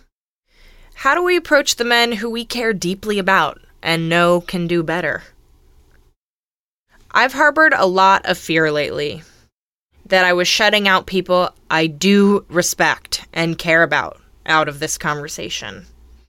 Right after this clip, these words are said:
in turn feeding into their ignorance and making maintaining these relationships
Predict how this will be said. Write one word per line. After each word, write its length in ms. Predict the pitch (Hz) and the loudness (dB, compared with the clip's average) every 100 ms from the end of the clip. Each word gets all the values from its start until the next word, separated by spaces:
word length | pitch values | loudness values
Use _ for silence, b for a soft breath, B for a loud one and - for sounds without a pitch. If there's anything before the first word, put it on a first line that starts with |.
| _ _ _ _ _ B B | _ _ _ _ _ B B
in 160 | - 175 | -8 -6
turn 460 | - 214 208 208 | 2 4 6 4
feeding 460 | 208 - 202 220 220 | -2 -4 0 0 0
into 200 | 208 208 | -2 -2
their 180 | 208 185 | 2 2
ignorance 680 | 160 165 165 160 165 - - - | 2 -2 -4 -4 -6 -10 -10 -8
and 200 | 160 160 | -6 -4
making 380 | 165 160 170 160 | -4 -4 -6 -6
maintaining 680 | 160 156 156 208 214 190 156 | -6 -6 -6 -4 -2 -2 -4
these 240 | 151 139 | -6 -8
relationships 1040 | 151 139 139 - 143 139 147 139 - - | -10 -8 -8 -10 -12 -8 -8 -6 -8 -8